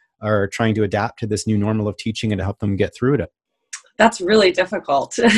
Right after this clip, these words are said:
Speaker 2: <laughs> because, as you know, a, a lot of people are very stuck in their ways. Um, and, and so I, I guess,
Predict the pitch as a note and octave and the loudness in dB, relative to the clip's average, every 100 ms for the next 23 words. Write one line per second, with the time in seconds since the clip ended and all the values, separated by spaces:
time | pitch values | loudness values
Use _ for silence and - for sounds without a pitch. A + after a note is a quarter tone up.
0 | A3 C#4+ - C4+ - - - - A3+ A#3 | 4 4 4 0 -4 -6 -6 0 4 4
1 | G#3+ G#3+ G#3 A3 G#3+ G#3+ G#3+ F#3+ F#3 G3+ | 2 2 4 4 2 -4 -2 0 0 0
2 | - F3 E3 E3 E3 D#3+ D#3+ E3 - E3+ | -2 -4 -6 -6 -4 2 2 0 -4 -2
3 | E3+ E3+ E3 C#3+ D3+ D#3 D3 D3 - D3 | -2 0 0 0 -2 -2 -4 -4 -6 -6
4 | C#3+ C3 C3+ C3 C3+ C3 C3+ C3 - _ | -6 -8 -6 -6 -4 -4 -6 -10 -20 _
5 | C#3+ C#3+ C#3+ - C#3+ - - D3+ C#3+ C#3 | -8 -8 -6 -6 -8 -8 0 2 2 0
6 | C3 - - _ - C#3+ C3+ C#3+ C#3 C#3 | -6 -14 -20 _ -4 -4 0 2 2 0
7 | - _ _ _ _ _ _ E2 - _ | -4 _ _ _ _ _ _ -14 -14 _
8 | _ _ _ _ _ _ _ _ _ _ | _ _ _ _ _ _ _ _ _ _
9 | _ _ _ _ _ F3+ E3 - F3 F#3+ | _ _ _ _ _ 2 4 4 2 4
10 | F#3+ F#3 | 4 2